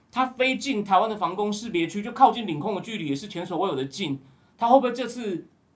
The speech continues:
敢再往前推呢？或者像前几天他的辽宁号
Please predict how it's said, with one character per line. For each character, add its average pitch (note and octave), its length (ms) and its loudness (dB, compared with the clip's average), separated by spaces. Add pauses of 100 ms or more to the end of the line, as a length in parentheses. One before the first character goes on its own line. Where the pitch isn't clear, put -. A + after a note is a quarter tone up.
(140)
敢 C3+ 300 6 (320)
再 C4 160 4
往 D3+ 140 4
前 D#3 220 -6
推 G3+ 220 -2
呢？ E3 220 -6
或 A#3+ 100 -4
者 F#3 80 -4
像 A3 160 -6
前 F#3+ 160 -6
几 E3+ 120 -6
天 F#3+ 260 -4 (160)
他 C4+ 100 4
的 B3 80 4
辽 F3+ 200 2
宁 G3+ 120 0
号 G#3 360 4